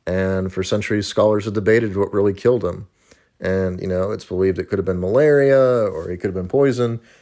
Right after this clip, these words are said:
But I think this one is saying, "Well, we're investigating the murder side." So that's a pretty cool aspect, trying to solve the murder of something that happened thousands of years ago. Okay,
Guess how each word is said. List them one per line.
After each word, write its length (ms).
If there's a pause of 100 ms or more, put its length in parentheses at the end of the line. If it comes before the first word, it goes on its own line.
(140)
But 140
I 80
think 200
this 200
one 140
is 140
saying, 320
"Well, 280
we're 180
investigating 640
the 80
murder 320
side." 440
So 360 (420)
that's 220
a 60
pretty 180
cool 220
aspect, 420
trying 280
to 60
solve 300
the 80
murder 380
of 440 (280)
something 460
that 120
happened 400
thousands 400
of 100
years 300
ago. 320 (1500)
Okay, 540